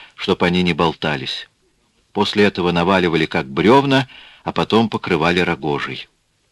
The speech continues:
Если был аманал, то особая бригада могильщиков рвала им ямы. Иначе приходилось копать, всегда братские по грунту, большие на многих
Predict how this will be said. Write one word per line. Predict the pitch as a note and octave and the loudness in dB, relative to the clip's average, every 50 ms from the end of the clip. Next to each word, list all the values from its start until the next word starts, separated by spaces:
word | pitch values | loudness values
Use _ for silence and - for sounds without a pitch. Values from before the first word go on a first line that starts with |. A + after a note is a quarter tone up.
| _ _ _ | _ _ _
Если | D#2+ F2+ G#2 - - G#2 G#2 | -2 0 0 0 0 -2 0
был | F2+ G#2+ A2 G#2+ G#2+ G2+ - _ - - _ - | 2 4 4 4 4 0 -4 _ -20 -14 _ -2
аманал, | F2+ F2+ F#2 F#2+ - - B2 C#3 - - - - _ _ _ _ _ _ _ _ | 0 2 4 4 6 6 6 6 4 2 0 -6 _ _ _ _ _ _ _ _
то | - D2+ | -4 -2
особая | D2 - - A#2 A#2 G#2+ A2 G#2 G2 | -2 0 2 2 2 4 4 4 4
бригада | E2+ F#2+ F2 D2+ G2+ G#2 F#2+ G2+ F2+ | 4 2 2 4 2 2 2 2 0
могильщиков | F2 E2 C#2 G2+ A2+ G#2 - - - - G#2+ G#2 - - _ - - - - - - - - | 0 0 0 0 0 0 -2 -4 -2 0 0 -2 -2 -6 _ -20 -20 -20 -20 -20 -20 -14 -8
рвала | - E2 E2+ D#2+ E2+ F2+ F2+ G2 G2+ | -2 0 2 4 4 4 4 4 4
им | G2+ G2 F#2 | 2 2 0
ямы. | E2 C2+ D#2 D#2+ D#2 D2+ D2 D2 C#2+ - _ _ _ _ _ _ _ - - _ _ - - - - | -2 -2 -2 -2 0 -2 -2 -6 -8 -12 _ _ _ _ _ _ _ -20 -20 _ _ -20 -20 -16 -2
Иначе | - F#2+ F#2 A#2+ D3 C#3+ - C#3+ | 2 4 4 6 4 4 2 0
приходилось | - C3 B2 - A#2+ A2 A#2 C3 C3 C3 B2+ - | 0 0 2 2 4 4 4 4 4 4 2 0
копать, | - A#2+ A2 - - G#2+ G#2 F#2 - - - - - - - - - | 0 0 0 2 2 4 4 4 2 0 -6 -12 -16 -20 -20 -14 -10
всегда | - - - - E2 F2+ A2+ A#2 G#2+ | -8 -2 0 0 0 2 2 2 2
братские | F2 F#2 F#2+ - G#2+ - - - - F#2 E2+ | 4 4 4 4 4 2 -2 -2 0 0 2
по | - - F2+ | 2 2 0
грунту, | E2 E2 E2+ G2 G#2+ G2+ G2 - F2 D2 - - - - - - - | 0 2 2 2 2 2 2 0 -4 -6 -6 -8 -16 -20 -20 -20 -4
большие | - F2+ F#2 F2 - - - B2+ B2 A2+ G2+ | 0 2 2 2 2 4 6 6 8 8 6
на | F2+ E2+ | 6 4
многих | E2+ F2+ F#2 G#2+ B2+ C3 A2 B2 B2 - - - | 2 4 6 6 6 6 4 2 -2 -4 -6 -12